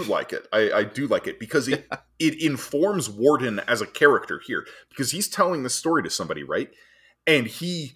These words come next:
Speaker 1: says this thing that is straight out of a Looney Tunes, right? Like, of, of somebody's head getting smashed into a wall and, like, carving a furrow out of the
Speaker 2: Yeah.
Speaker 1: wall.
Speaker 2: I'm like, "Bruh."
Speaker 1: And,
Speaker 2: <laughs>
Speaker 1: and,
Speaker 2: Blood
Speaker 1: like,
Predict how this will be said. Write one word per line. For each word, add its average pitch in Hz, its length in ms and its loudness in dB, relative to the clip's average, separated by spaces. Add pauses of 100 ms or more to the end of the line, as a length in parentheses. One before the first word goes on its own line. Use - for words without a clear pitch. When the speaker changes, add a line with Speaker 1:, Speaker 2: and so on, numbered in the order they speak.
(120)
Speaker 1:
says 139 520 4
this 117 260 2
thing 113 280 2
that 101 120 2
is 101 120 -2
straight 135 460 2
out 123 140 6
of 113 80 -2
a 107 280 2 (280)
Looney 131 500 0
Tunes, - 560 -10 (140)
right? 123 220 4 (280)
Like, 95 360 -2 (560)
of, 110 440 2 (120)
of 101 280 -2 (100)
somebody's 123 840 2 (120)
head 135 380 2
getting 123 220 0
smashed 131 420 2
into 117 200 0
a 107 40 0
wall 110 340 10
and, 95 80 0
like, 95 160 0
carving 127 440 4
a 101 80 -4
furrow 120 560 6
out 104 180 4
of 98 60 -2
the 92 80 4
Speaker 2:
Yeah. 90 140 4
Speaker 1:
wall. - 360 0 (240)
Speaker 2:
I'm 139 100 -6
like, 123 300 -6
"Bruh." 139 220 0
Speaker 1:
And, 135 340 4
Speaker 2:
<laughs> - 480 -14
Speaker 1:
and, 160 120 4
Speaker 2:
Blood 135 120 4
Speaker 1:
like, 147 140 0